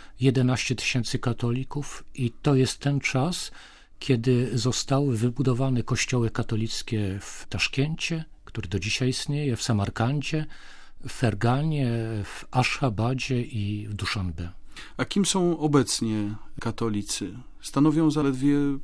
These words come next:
Speaker 2: ułamek procenta.
Speaker 1: Nawet trudno mówić o ułamkach procenta, ponieważ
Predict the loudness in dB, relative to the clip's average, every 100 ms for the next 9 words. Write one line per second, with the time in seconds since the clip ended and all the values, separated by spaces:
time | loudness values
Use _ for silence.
0 | 0 2 4 2 0 -6 -2 -2 -2 -4
1 | -12 -16 -18 -18 -14 -12 -2 2 4 4
2 | 2 4 6 6 4 2 4 4 4 2
3 | 2 0 -2 -4 -2 -2 0 0 0 0
4 | 2 4 2 0